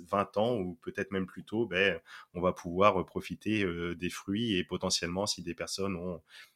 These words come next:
cinquante mille, cent mille, deux cent mille sur des, sur des assurances vie, ben, elles vont pouvoir, euh, peut-être switcher, euh, tout de suite et puis faire des grosses, grosses, grosses économies, euh, grâce à cette éducation. Donc, euh,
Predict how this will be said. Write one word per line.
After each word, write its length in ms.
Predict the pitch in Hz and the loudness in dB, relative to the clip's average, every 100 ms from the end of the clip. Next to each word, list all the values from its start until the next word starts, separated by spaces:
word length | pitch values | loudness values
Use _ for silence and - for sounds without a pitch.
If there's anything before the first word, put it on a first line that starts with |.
| _ 82 | _ -2
cinquante 460 | - 98 101 95 | 0 2 0 0
mille, 180 | 92 95 | 0 4
cent 220 | - 95 | 2 2
mille, 240 | 95 95 87 | 0 -2 0
deux 140 | 98 | 0
cent 180 | - 98 | 2 2
mille 180 | 98 98 | 2 0
sur 200 | - 87 | -2 0
des, 260 | 90 87 | 0 0
sur 160 | 87 90 | 0 -2
des 180 | 87 87 | -2 -2
assurances 400 | - 82 85 82 | -4 -4 -4 -4
vie, 160 | 113 | -4
ben, 120 | 90 | -4
elles 60 | 85 | -4
vont 100 | 87 | -8
pouvoir, 480 | - 92 95 87 85 | -8 -2 0 2 -2
euh, 40 | |
peut-être 400 | 80 90 98 90 | -4 -6 -6 -4
switcher, 500 | 82 - 92 - 113 - - - - | -6 -2 0 0 0 -4 -20 -20 -10
euh, 160 | 87 85 | -6 -6
tout 120 | - | -4
de 60 | 82 | -4
suite 320 | - 117 120 | 0 0 0
et 60 | 82 | -4
puis 180 | - | -4
faire 220 | 82 92 85 | -2 -2 -2
des 140 | 92 | -6
grosses, 340 | 82 107 101 | -4 -2 -2
grosses, 340 | 92 - 101 85 | -2 0 0 -2
grosses 320 | 80 110 95 | -2 -2 0
économies, 540 | 104 98 98 101 135 - - - | -2 0 2 2 0 -4 -20 -12
euh, 240 | 82 82 85 | -8 -6 -4
grâce 300 | 85 101 98 | 0 2 2
à 60 | |
cette 240 | - 90 98 | -2 -2 -2
éducation. 580 | 87 87 87 - 101 | -2 0 0 0 0
Donc, 240 | 98 82 - | -2 -4 -6
euh, 120 | 80 | -8